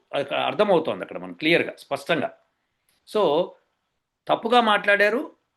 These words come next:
ఎట్టి పరిస్థితుల్లో మీరు ఇలాంటి మాటలు మాట్లాడకూడదు. వీలైతే క్షమాపణ చెప్పండి. ఒక బ్రాహ్మణుని, ఉత్తమమైన బ్రాహ్మణుని పట్టుకొని నిందకి గురి చేస్తే అది మహాపాపం అండి. ఇది గుర్తుపెట్టుకోండి. లేదండి డాక్టర్ భాస్కర్ రాజు గారు,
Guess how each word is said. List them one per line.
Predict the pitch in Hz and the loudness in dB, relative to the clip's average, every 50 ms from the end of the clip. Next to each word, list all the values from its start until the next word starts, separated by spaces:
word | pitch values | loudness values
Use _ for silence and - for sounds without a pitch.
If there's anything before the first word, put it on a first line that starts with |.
| _ 165 | _ -6
ఎట్టి | 175 180 - 285 285 | -6 -2 -2 -2 0
పరిస్థితుల్లో | 240 247 226 208 - - 226 190 160 208 214 | 2 2 0 0 -2 -4 -6 -6 -2 -2 -2
మీరు | 208 208 202 185 | -2 -2 -4 -2
ఇలాంటి | 185 180 170 175 160 143 | 0 0 -2 -2 -2 -4
మాటలు | 143 160 180 185 175 202 214 202 202 - - | -2 -2 -2 -2 -2 -4 -4 -4 -4 -6 -8
మాట్లాడకూడదు. | 196 117 131 - 208 202 208 196 208 208 202 196 247 294 302 - _ _ _ _ _ _ _ _ _ _ _ _ _ _ _ _ _ _ | -8 -6 -2 0 0 0 2 2 2 0 0 0 -2 -4 -4 -8 _ _ _ _ _ _ _ _ _ _ _ _ _ _ _ _ _ _
వీలైతే | 123 143 170 185 190 190 190 190 185 | -6 -2 0 0 0 0 0 -4 -6
క్షమాపణ | - - 127 123 143 165 185 185 190 175 | -6 -4 -2 0 2 2 2 2 0 -2
చెప్పండి. | 156 123 113 - - 90 85 - _ _ _ | -2 -6 -8 -8 -10 -12 -14 -14 _ _ _
ఒక | 131 - 139 | -12 -10 -10
బ్రాహ్మణుని, | - 185 - - 127 143 170 185 170 180 214 226 220 208 196 185 156 | -10 -8 -4 -2 0 2 2 0 0 0 0 0 0 0 0 0 -2
ఉత్తమమైన | 127 127 - - _ - 226 240 240 233 226 220 214 | -4 -4 -6 -6 _ 0 2 2 2 2 2 0 -2
బ్రాహ్మణుని | 202 175 180 175 170 175 190 185 180 175 165 | -2 -2 0 0 0 0 -2 -4 -6 -6 -6
పట్టుకొని | 139 143 127 - - 160 131 117 101 - _ _ _ _ _ _ - | -6 -8 -8 -2 0 0 0 0 -2 -6 _ _ _ _ _ _ -2
నిందకి | 127 123 131 151 175 208 226 240 262 254 233 233 | 0 2 4 4 4 6 6 6 4 4 2 0
గురి | 202 180 190 190 185 - | 2 4 4 4 2 0
చేస్తే | 180 156 - - - 98 92 - _ _ _ _ | -4 -4 -4 -8 -10 -12 -12 -12 _ _ _ _
అది | 113 117 | -8 -8
మహాపాపం | 110 104 117 123 127 175 214 226 - 196 175 147 - 120 107 | -6 -4 -2 0 2 4 4 4 4 4 2 2 0 -4 -8
అండి. | 92 87 82 82 - _ _ _ _ _ _ _ _ _ _ _ _ | -8 -10 -12 -16 -18 _ _ _ _ _ _ _ _ _ _ _ _
ఇది | 196 180 156 | -6 -6 -4
గుర్తుపెట్టుకోండి. | 127 127 123 - 147 123 - - - - - - _ _ _ _ _ _ _ _ _ _ _ _ _ _ _ _ _ _ 151 | -6 -8 -8 -6 -6 -8 -8 -8 -14 -20 -20 -20 _ _ _ _ _ _ _ _ _ _ _ _ _ _ _ _ _ _ 0
లేదండి | 185 220 226 220 214 190 | 2 4 4 2 2 0
డాక్టర్ | 170 165 - 165 | -2 -2 -2 -2
భాస్కర్ | 151 147 143 - - 139 | -2 -2 -2 -2 -4 -4
రాజు | 131 123 113 | -4 -4 -4
గారు, | 110 113 107 117 117 | -6 -6 -6 -8 -10